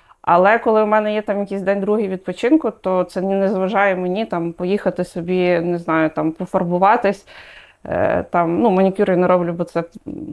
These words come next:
відносно моєї професії, якби це неможливо, типу,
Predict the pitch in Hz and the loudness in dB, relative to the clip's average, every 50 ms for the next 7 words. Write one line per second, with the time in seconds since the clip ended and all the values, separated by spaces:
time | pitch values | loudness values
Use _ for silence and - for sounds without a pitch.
0 | - - - - - 170 170 160 175 175 175 - 180 170 160 165 165 - 170 - | -14 -12 -10 -8 -4 -2 0 0 0 0 0 -2 -2 0 0 -2 -2 -4 -4 0
1 | - 170 165 - - 165 160 156 165 160 - - 160 160 - - _ _ _ - | 0 0 0 0 -4 -4 -4 -4 -6 -6 -6 -6 -6 -6 -6 -12 _ _ _ -2
2 | 156 175 180 185 175 175 170 170 202 202 175 165 190 247 320 277 220 220 - _ | 2 4 4 6 6 4 4 2 2 0 2 2 2 4 2 2 0 -2 -6 _
3 | - 202 - - 180 196 190 | -18 -14 -10 -8 -6 -6 -6